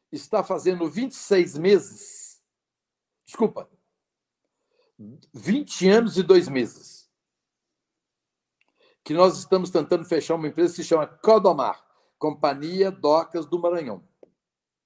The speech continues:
Vinte anos e dois meses.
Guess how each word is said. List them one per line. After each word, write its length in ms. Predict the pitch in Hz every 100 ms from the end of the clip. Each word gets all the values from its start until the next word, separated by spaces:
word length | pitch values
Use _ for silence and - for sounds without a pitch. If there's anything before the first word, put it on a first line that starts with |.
| _ _ _ _ _ _ _ _
Vinte 800 | 113 117 214 285 294 - 214 185
anos 420 | 208 254 254 170
e 60 | 196
dois 320 | 190 233 156
meses. 560 | 160 151 - - -